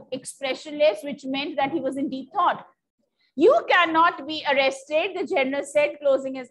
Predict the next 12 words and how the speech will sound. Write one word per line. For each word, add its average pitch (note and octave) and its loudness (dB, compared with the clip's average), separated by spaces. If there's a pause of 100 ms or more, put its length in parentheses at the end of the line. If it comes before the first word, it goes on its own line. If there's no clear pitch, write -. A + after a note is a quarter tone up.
eyes. B3 -8 (760)
"Suppose F#4+ 0
you F#4 0
were F#4 4
condemned F#4 0
to F4+ -8
death D#4+ 0
and D#4 0
the E4 -2
next D#4 -2
day E4 0
I E4 4